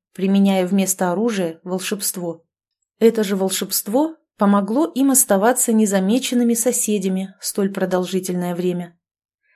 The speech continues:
Естественное любопытство заставило наших предков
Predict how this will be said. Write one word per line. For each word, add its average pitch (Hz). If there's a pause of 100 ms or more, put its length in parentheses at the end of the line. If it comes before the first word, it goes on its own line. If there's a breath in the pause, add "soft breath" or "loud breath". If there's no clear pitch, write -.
Естественное 214
любопытство 208
заставило 240
наших 240
предков 254